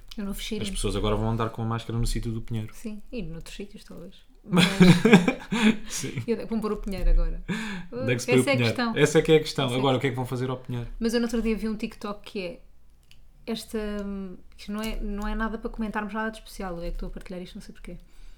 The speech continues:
Speaker 1: Que é que esta guerra vai acabar com a pandemia, tipo, de repente.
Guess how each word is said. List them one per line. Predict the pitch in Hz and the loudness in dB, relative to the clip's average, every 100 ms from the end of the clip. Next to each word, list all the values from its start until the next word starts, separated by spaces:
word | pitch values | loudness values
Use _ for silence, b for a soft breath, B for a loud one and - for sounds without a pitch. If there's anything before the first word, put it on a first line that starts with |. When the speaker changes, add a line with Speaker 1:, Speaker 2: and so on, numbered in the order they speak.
| b b - | b b -20
Speaker 1:
Que | - 208 | -8 -6
é | 185 | -6
que | 175 202 | -6 -8
esta | 196 - 196 | -8 -10 -6
guerra | 202 196 220 202 | -6 -6 -6 -8
vai | 185 208 | -6 -6
acabar | 202 208 202 | -6 -6 -8
com | 202 214 | -8 -10
a | |
pandemia, | - 214 208 202 | -8 -6 -4 -6
tipo, | 202 - - | -8 -14 -18
de | |
repente. | - 202 190 196 | -10 -8 -8 -12